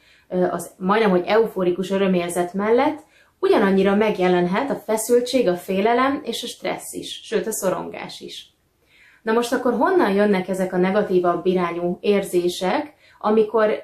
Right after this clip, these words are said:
elméletileg már mindenki arra vágyik, hogy visszakapjuk a régi életünket? Ezt a részét szeretném én most egy picit körbejárni, hiszen az, hogy, ö, mi az, amit hiányolunk, mi az, amit szeretnénk visszakapni a covid előtti,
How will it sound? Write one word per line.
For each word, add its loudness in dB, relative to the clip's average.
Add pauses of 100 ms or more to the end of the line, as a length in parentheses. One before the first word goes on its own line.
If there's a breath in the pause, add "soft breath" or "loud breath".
(120)
elméletileg 2
már 2
mindenki 2
arra 2
vágyik, 0
hogy 0
visszakapjuk -4
a -10
régi -6
életünket? -10 (640 soft breath)
Ezt -2
a 4
részét 0
szeretném 0
én 4
most 2
egy -8
picit -2
körbejárni, 0 (260 loud breath)
hiszen -2
az, 0
hogy, 2
ö, 4 (120)
mi 2
az, 2
amit 0
hiányolunk, 2
mi 2
az, 2
amit 2
szeretnénk 0
visszakapni -4
a -6
covid 0
előtti, -6